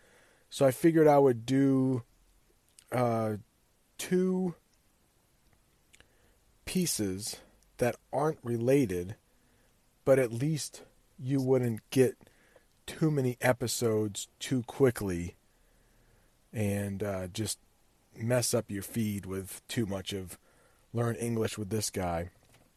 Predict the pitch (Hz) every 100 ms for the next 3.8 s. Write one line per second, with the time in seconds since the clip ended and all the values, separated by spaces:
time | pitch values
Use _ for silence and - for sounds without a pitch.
0 | _ _ _ - 117 - 143 123 - 208
1 | - 135 120 113 120 110 101 117 107 107
2 | 110 110 - 113 117 113 101 - 104 156
3 | 165 127 101 - 101 90 92